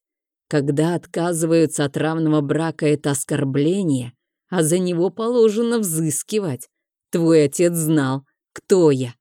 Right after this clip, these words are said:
и все равно отказывал мне. Теперь он мертв. И так будет со всяким, кто откажет мне в моих законных правах». «Уж не хочешь ли ты стать конунгом?»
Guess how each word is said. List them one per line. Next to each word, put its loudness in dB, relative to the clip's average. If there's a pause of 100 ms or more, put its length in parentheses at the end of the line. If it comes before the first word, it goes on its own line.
(180)
и 2
все 0
равно 0
отказывал -2
мне. -2 (160)
Теперь 0
он 2
мертв. -2 (500)
И 0
так -2
будет -2
со -6
всяким, -4
кто 0
откажет -2
мне 2
в 0
моих 2
законных -2
правах». -4 (560)
«Уж 0
не 8
хочешь 0
ли 4
ты 2 (180)
стать 0
конунгом?» 2